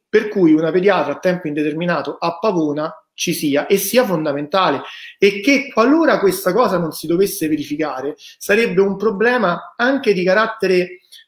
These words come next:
sociosanitario, diciamo così, perché la numerosa popolazione infantile che c'è a Pavona, la presenza di coppie giovani che in prospettiva, ci auguriamo, avranno altri figli, creerebbe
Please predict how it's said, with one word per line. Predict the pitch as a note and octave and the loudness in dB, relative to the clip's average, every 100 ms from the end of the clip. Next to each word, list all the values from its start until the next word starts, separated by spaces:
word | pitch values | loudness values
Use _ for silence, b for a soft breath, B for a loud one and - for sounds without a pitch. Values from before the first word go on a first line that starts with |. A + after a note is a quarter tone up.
| _ - | _ 0
sociosanitario, | A#3+ A#3 G#3 G3 F#3+ B3 A#3+ D#3 | 2 2 0 0 2 2 2 2
diciamo | D3 D3+ E3 D3+ | 0 -2 -2 -4
così, | - D#3 E3 D3 - | -4 -4 -2 -4 0
perché | G3+ G3+ B3 A#3 G#3 - _ A3+ | 0 0 0 0 -2 -6 _ -2
la | F#3+ F#3 F3+ - - G#3 | 2 4 2 -4 -12 -14
numerosa | F#3+ F3+ G3 G3+ B3+ D#4 - | -8 -2 0 2 2 2 0
popolazione | D#3+ D#3+ E3 D#3 - F3+ E3 | -2 -2 -2 -4 -4 -2 -2
infantile | D3 - D#3+ D3+ F3+ E3+ C#3 B B B | -6 -10 -12 -10 -6 -4 -4 B B B
che | D#3+ | -8
c'è | - F#3 | -2 -2
a | - | 0
Pavona, | D#3+ D#3+ G#3 E3 C#3 B B | 0 4 6 6 0 B B
la | - D#3 | -4 -2
presenza | E3 G#3+ A#3 G3 | 0 0 -2 -2
di | F3+ | -2
coppie | F#3 G3+ G3+ D#3+ | 0 0 0 -2
giovani | G#3 C#4 G#3+ E3+ | 2 2 2 0
che | F3 | 0
in | E3+ | -2
prospettiva, | E3+ E3 - F3+ - B3 A3 D3+ - - _ | -6 -8 -6 -8 -4 -2 0 0 -4 -16 _
ci | - | -8
auguriamo, | D3+ D3+ G3 G#3+ F3 C#3+ B B _ | -4 0 2 2 0 -4 B B _
avranno | D#3+ G3+ G3 F3 | -2 0 0 -2
altri | F3 F3+ F3+ | -2 -4 -6
figli, | B3 F#3+ F#3 A3 A#3 B B _ _ _ _ - A2+ A#2+ C3 - - - | -6 -4 -6 -8 -10 B B _ _ _ _ -20 -14 -12 -12 -18 -20 -10
creerebbe | G#3 B3+ C4 F#3+ E3 | 0 2 2 2 2